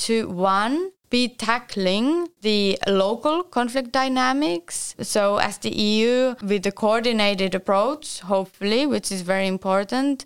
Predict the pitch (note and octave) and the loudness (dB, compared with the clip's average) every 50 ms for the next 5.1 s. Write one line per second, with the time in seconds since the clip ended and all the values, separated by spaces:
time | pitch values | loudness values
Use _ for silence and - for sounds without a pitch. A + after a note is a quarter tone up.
0 | _ - - - A#3 A3 G#3+ G#3+ G#3+ G3+ - - A3 G#3+ G#3+ G#3 G3+ - - G#3 | _ -4 -2 0 2 2 2 0 -2 -2 -2 0 0 2 2 2 2 2 0 0
1 | G3 F#3 - - B3 C4 C#4+ D4+ C#4+ D4 C4 G#3+ G#3+ G#3 G#3 G#3+ A3+ B3+ B3+ B3+ | 0 0 0 0 0 2 0 0 0 0 0 2 2 2 2 2 2 0 -2 -2
2 | - - A3+ A3+ A3+ A3 A#3 G#3+ G#3+ - G#3 G#3 G#3 G#3 G#3 G#3+ G#3 - - - | -2 0 0 0 2 0 0 -2 -2 0 0 2 2 2 2 0 -2 -6 -12 -14
3 | _ _ _ _ - G#3+ A3+ A3+ B3 C4+ E4+ F#4 F4+ - D4 - - - G3 G3 | _ _ _ _ -2 0 2 2 4 2 2 0 0 0 -2 0 0 0 0 0
4 | G3+ - G3 F#3+ - - - G3+ G3 - _ - G3+ F#3+ F#3+ F#3 F#3 F#3 F#3+ F3+ | 0 -2 -2 -4 -2 -2 -2 -2 -2 -4 _ -2 0 2 2 2 2 0 -2 -4
5 | - - | -6 -6